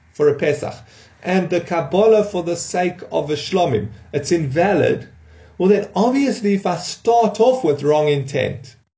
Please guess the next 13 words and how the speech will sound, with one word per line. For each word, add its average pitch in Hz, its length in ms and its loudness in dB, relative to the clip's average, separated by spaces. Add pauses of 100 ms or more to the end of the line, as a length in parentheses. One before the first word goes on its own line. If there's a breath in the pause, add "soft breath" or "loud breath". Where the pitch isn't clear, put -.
(560)
I 147 60 -10
start 208 320 2
off 226 220 2
doing 190 220 4
the 156 60 0
shchita 156 420 -4
for 143 180 2
a 139 60 4
Shlomim, 131 540 -2 (240)
and 151 140 -6
only 175 260 0
do 170 220 -2
the 156 360 0